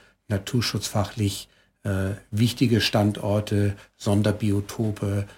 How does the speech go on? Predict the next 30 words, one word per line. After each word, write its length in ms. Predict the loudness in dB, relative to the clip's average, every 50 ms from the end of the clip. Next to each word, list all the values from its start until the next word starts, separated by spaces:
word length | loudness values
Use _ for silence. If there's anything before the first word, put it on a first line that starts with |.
| _ _ _ _ _ -8
äh, 180 | -6 -6 -6 -6 -6
um, 300 | -6 -6 -4 -4 -4 -6 -8 _ _ _ -6
wo 100 | -4 -4
es 100 | -4 -4
darum 280 | -4 -4 -2 -2 -4 -2
geht, 340 | -2 -2 -2 -2 -4 -4
die, 240 | -4 -2 -2 -2 -4 -6 -10 _ _ _ _ -10
äh, 220 | -8 -8 -8 -8
zu 140 | -10 -10 -8
untersuchen, 880 | -6 -4 -2 0 0 4 4 4 4 4 4 2 4 4 2 0 -2 -2
zu 160 | -4 -6 -6
erkennen, 560 | -6 -6 -6 -2 0 2 4 4 4 4 2 2
zu 160 | 0 -2 -4
erhalten, 800 | -2 -2 0 0 2 2 2 0 0 -2 -2 0 0 -2 -2
zu 120 | -4 -8 -10
fördern. 680 | -8 -8 -6 -4 -2 0 2 2 4 4 4 2 0 -2 -10 -20 -20 -20 -20 _ _ _ _
Und, 500 | -2 0 2 2 2 0 -2 -6 -6 -4
äh, 520 | -4 -2 -2 -2 -2 -4 -4 -6 -6 -6 -4
was 200 | -4 -4 -4 -2
auch 200 | -4 -4 -2 0
ein 280 | 0 2 2 2 0 -2 -6 _ _ _ _ _ _
Anliegen 580 | -2 4 6 6 6 6 6 4 4 2 0 0
ist, 280 | 0 -2 -2 -4 -4 -4
was, 340 | -4 -4 -4 -6 -8 -6
was 180 | -8 -8 -8 -6
die 100 | -6 -6
Landesforste 760 | -4 -2 -2 -2 -2 -2 -2 -4 -4 -4 -6 -6 -6 -6 -8
vielleicht 340 | -8 -6 -6 -6 -6 -6 -4
auch 200 | -4 -4 -2 -2
auszeichnet, 640 | -4 -4 -4 -2 -2 0 0 2 2 2 0 0